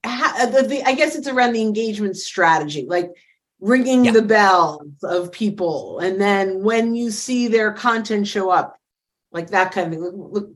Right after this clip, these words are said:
Speaker 2: Yeah.
Speaker 1: if you were to say, you know, you're, you're, you're sharing with our listeners maybe the three to five steps of a good content engagement strategy.
Speaker 2: Yeah. So first of all, uh,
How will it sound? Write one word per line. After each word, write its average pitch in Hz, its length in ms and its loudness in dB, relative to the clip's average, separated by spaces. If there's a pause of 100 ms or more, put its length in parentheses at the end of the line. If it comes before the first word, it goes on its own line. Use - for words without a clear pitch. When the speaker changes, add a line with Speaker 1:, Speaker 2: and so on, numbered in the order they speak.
(220)
Speaker 2:
Yeah. 160 160 4
Speaker 1:
if - 60 -16
you 311 140 4
were 370 100 4
to 339 80 0
say, 262 360 4 (460)
you 254 100 -4
know, 269 60 2
you're, 254 380 2
you're, 208 760 -10
you're 233 240 0
sharing 311 580 2
with 247 180 4
our 226 200 2
listeners 185 760 -4 (320)
maybe 277 280 0
the 226 140 4
three 294 340 -4
to 277 100 0
five 226 480 4
steps - 800 0
of 185 340 -4 (240)
a 185 100 0
good 214 380 0
content 208 460 0
engagement 170 480 -4
strategy. 107 560 -12 (160)
Speaker 2:
Yeah. 151 140 4 (240)
So - 180 -2
first 226 320 2
of 165 140 -6
all, 147 360 6
uh, 127 640 4